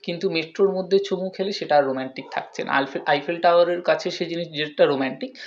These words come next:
সেটা মেট্রো রেল, পাতাল রেলে গিয়ে আর রোমান্টিক থাকছে না। এটা তাদের ব্যক্তি বিশেষের ব্যাপার। এখানে যদি মেয়েটি সম্মতি না নিয়ে জোর করে ছেলেটি সেটা করতো, তাহলে সেটা নিশ্চয়ই অপরাধ হতো।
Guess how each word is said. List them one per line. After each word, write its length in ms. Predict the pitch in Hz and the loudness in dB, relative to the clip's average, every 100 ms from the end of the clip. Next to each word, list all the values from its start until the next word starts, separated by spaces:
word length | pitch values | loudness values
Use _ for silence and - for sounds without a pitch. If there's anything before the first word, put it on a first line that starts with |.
| - | -16
সেটা 400 | - - - 254 - - - | -8 -4 0 -2 -4 -20 -6
মেট্রো 340 | 156 - 185 | -6 -2 0
রেল, 180 | 185 220 | 2 0
পাতাল 440 | - 139 - 160 160 | 4 2 4 0 0
রেলে 220 | 165 180 | -4 -4
গিয়ে 220 | 156 185 | 0 0
আর 120 | 202 | 0
রোমান্টিক 480 | 156 135 131 - - | -2 -2 -2 -4 -8
থাকছে 300 | - - - | -8 -8 -8
না। 160 | - - - - - | -10 -12 -18 -14 -6
এটা 180 | 202 269 | -2 -2
তাদের 520 | - - 170 269 269 | 0 4 4 2 -2
ব্যক্তি 320 | 220 - 233 | -4 -6 -8
বিশেষের 440 | 190 - 156 147 | -8 -6 -6 -6
ব্যাপার। 280 | - - - - _ - | -8 -8 -10 -16 _ -14
এখানে 380 | - - 220 | -10 -6 -6
যদি 400 | 220 190 202 247 262 - _ _ _ _ - 165 | -2 -2 -2 -6 -8 -20 _ _ _ _ -10 0
মেয়েটি 460 | 175 196 220 247 | 2 2 0 -4
সম্মতি 680 | 247 - 170 175 196 202 226 | -4 0 0 0 -4 -4 -4
না 280 | 170 143 156 | 2 4 4
নিয়ে 300 | 180 139 123 | 2 -2 -6
জোর 300 | - 175 190 | -6 -4 -2
করে 240 | - 269 | 0 0
ছেলেটি 380 | 269 180 147 143 | 0 -2 -2 -6
সেটা 240 | - 135 | -6 -8
করতো, 340 | 131 - - - | -8 -10 -16 -6
তাহলে 260 | - 139 180 | 0 2 0
সেটা 260 | 202 - 196 | -6 -8 -8
নিশ্চয়ই 380 | 135 - 151 | -8 -10 -4
অপরাধ 340 | 131 147 139 135 | -4 2 0 0
হতো। 240 | 135 - | -8 -12